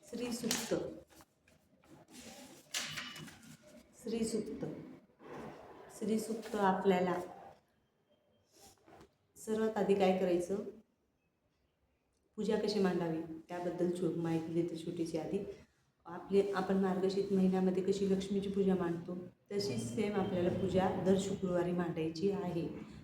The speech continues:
दर शुक्रवारी छोटीशी पूजा मांडा, लक्ष्मीचं फोटो घेऊन छोटीशी पूजा मांडा. जसं मार्गशीर्ष महिन्यामध्ये आपण पाच फळ, कलश, सगळ्या गोष्टी आपण स्थापना करतो, तशाच पद्धतीची सेम पूजा मांडायची आहे.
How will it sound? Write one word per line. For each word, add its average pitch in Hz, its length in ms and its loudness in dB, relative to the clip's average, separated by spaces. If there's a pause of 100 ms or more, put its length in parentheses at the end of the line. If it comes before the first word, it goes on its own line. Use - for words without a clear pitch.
(140)
दर 202 160 0
शुक्रवारी 190 480 6
छोटीशी - 420 0
पूजा 185 280 4
मांडा, 185 600 0
लक्ष्मीचं 180 420 0
फोटो 175 360 -2
घेऊन 185 200 4
छोटीशी 185 380 -2
पूजा 185 320 0
मांडा. 180 320 -2 (720)
जसं 180 320 4
मार्गशीर्ष 185 520 2
महिन्यामध्ये 185 460 2
आपण 175 220 0
पाच - 480 -6
फळ, 170 320 0 (1400)
कलश, 180 640 6 (360)
सगळ्या 190 260 4
गोष्टी 190 360 4
आपण 185 220 4
स्थापना 185 440 0
करतो, 180 260 -2
तशाच 190 480 -4
पद्धतीची 185 480 -2
सेम 196 260 0
पूजा 185 260 4
मांडायची 175 540 2
आहे. 185 400 2